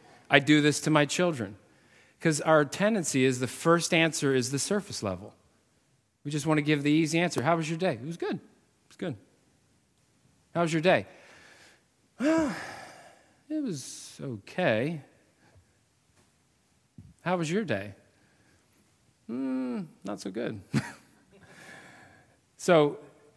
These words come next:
think about your answers, because what we really find is that we have a tendency to also think that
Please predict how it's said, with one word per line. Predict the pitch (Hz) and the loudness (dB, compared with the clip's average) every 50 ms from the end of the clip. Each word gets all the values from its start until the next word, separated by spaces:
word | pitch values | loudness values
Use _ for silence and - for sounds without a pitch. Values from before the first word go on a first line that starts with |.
| _ _ _ _ _ _ - | _ _ _ _ _ _ 0
think | - 285 294 - | 2 2 2 4
about | 208 196 180 170 - | 4 4 4 4 4
your | 151 135 | 2 4
answers, | 127 120 117 113 - 147 160 208 208 - - _ _ _ _ _ _ _ _ _ _ _ _ _ _ _ _ _ _ - - - _ _ _ | 4 4 2 0 -2 -4 -4 -6 -6 -12 -18 _ _ _ _ _ _ _ _ _ _ _ _ _ _ _ _ _ _ -20 -20 -20 _ _ _
because | - 214 - 262 247 202 220 - - - - - _ - | -2 2 6 6 6 6 4 -2 -8 -18 -20 -20 _ 2
what | 214 208 226 214 220 180 | 6 8 8 8 6 4
we | 208 220 220 | 2 2 4
really | 208 226 262 302 311 294 262 | 6 6 6 6 6 4 4
find | - - - 214 214 226 233 226 214 185 156 151 | 2 2 4 6 6 8 8 6 6 4 4 4
is | 139 135 127 123 120 135 | 4 4 2 2 0 0
that | 139 143 | 2 4
we | 156 165 | 4 4
have | 170 160 | 4 2
a | 160 156 | 0 -2
tendency | - 185 202 208 220 202 180 - - 196 175 | -2 0 0 0 0 0 -2 0 0 2 2
to | 170 160 | 2 4
also | 180 180 202 196 - 196 160 | 4 4 4 4 2 0 -2
think | 139 - - 147 143 151 147 - | -2 0 2 2 2 2 2 0
that | 170 165 156 | 0 0 0